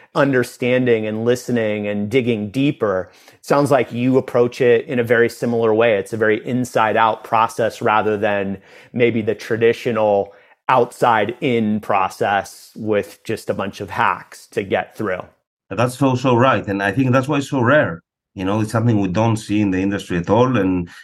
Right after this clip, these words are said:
Speaker 2: as we were talking before we started, you know, this kind of idea of psychology of the gym, that is something that people pay lip service to because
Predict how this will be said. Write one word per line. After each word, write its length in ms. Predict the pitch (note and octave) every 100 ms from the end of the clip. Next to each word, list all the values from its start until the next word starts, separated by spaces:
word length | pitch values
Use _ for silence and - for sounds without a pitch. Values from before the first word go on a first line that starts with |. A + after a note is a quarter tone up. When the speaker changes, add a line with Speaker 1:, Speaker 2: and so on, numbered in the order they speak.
| -
Speaker 2:
as 160 | F#2
we 80 | G2+
were 100 | G2
talking 260 | F2 G#2+ G#2+
before 260 | F#2 A2 G#2
we 60 |
started, 420 | F2 A#2 A#2 E2+
you 60 | F2
know, 140 | F#2+
this 160 | G2 G#2+
kind 200 | G2+ G#2
of 60 | F#2
idea 260 | F2+ F2
of 80 | G#2
psychology 560 | - F2 E2+ A2 A2+ G2
of 80 | E2+
the 100 | F2
gym, 240 | A#2 D#3
that 120 | F#2+
is 100 | F#2
something 280 | - A#2+ A#2
that 120 | G2+
people 280 | F#2+ G#2+ G#2
pay 160 | F2 G#2+
lip 340 | F#2+ G#2+ E3
service 480 | - G2+ E2+ D#2 -
to 160 | E2 G2
because 400 | A#2+ A2+ B2